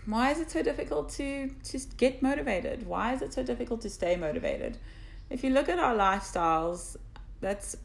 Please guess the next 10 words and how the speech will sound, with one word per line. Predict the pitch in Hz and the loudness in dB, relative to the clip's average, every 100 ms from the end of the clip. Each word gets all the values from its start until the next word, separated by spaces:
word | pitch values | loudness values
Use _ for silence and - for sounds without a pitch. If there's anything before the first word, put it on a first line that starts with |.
| - | -10
pretty, | - 262 262 - | -2 -2 -2 -4
pa-, | 277 - | -4 -2
paints | - 269 269 - 262 | 0 2 2 -2 -6
a | - | -6
pretty | - 247 254 | 0 0 2
good | 220 | 0
picture | - 196 - 160 160 | 0 -4 -2 -2 0
of | 156 156 151 156 | 0 0 0 2
why | 156 151 143 135 131 151 - - - - - - - | 6 10 10 8 4 -2 -10 -12 -12 -12 -14 -14 -10
we | - 156 151 147 | -6 -2 -2 -2